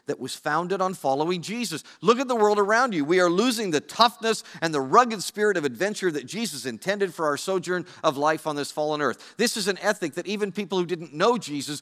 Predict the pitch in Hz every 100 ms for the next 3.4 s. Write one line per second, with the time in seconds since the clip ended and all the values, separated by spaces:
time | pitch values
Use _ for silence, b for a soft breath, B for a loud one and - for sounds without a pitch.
0 | B B 185 - 139 95 196 196 - 160
1 | 147 139 160 170 143 - 196 - 160 -
2 | 160 151 214 208 156 156 151 - 143 135
3 | 139 131 107 87